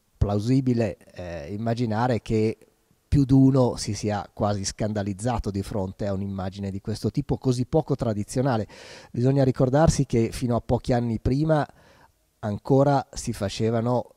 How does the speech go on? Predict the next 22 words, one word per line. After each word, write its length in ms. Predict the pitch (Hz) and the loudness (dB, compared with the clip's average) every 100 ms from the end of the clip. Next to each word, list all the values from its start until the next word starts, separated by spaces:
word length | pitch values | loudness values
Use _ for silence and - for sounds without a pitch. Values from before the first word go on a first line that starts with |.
| _ | _
dei 240 | - 107 - | -8 -6 -4
polittici 640 | 110 104 123 - 117 127 | -2 -2 -4 -4 -4 -2
con 160 | - 104 | -2 -2
le 140 | 98 | -4
cornici 720 | - 107 101 117 131 - 127 104 | -2 -4 -2 -4 -4 -4 -4 -2
dorate, 560 | 101 107 120 117 117 | -2 0 -2 -2 -4
con 140 | 113 98 | -2 -4
gli 120 | 95 | -4
scomparti, 920 | - 113 95 - 104 117 110 - 113 | -4 -4 -4 -2 0 0 -4 -6 -8
con 220 | - 98 | -4 -4
delle 420 | 98 98 98 98 64 | -4 -8 -6 -8 -8
architetture, 1200 | 90 - 123 - - - 117 113 104 98 95 - | -12 -12 -12 -6 -8 -4 -2 0 -2 -4 -6 -8
eh, 540 | 98 95 92 90 78 | -8 -8 -10 -12 -12
intagliate, 880 | 101 101 - 104 104 117 117 113 110 | -10 -8 -6 -6 -4 -4 -4 -4 -4
imponenti 880 | 95 98 113 107 139 143 123 - 104 - - - | -6 -4 -2 0 0 -2 -2 -4 -4 -6 -20 -8
e, 340 | - 127 131 _ | 0 2 0 _
eh, 400 | 117 101 92 101 | -6 -4 -6 -8
con 220 | - 127 127 | 0 0 2
delle 220 | 110 98 | 0 0
figure 320 | 113 120 120 | -2 0 0
di 80 | 101 | 0
santi 600 | - 110 123 - 131 | -2 -2 -2 2 2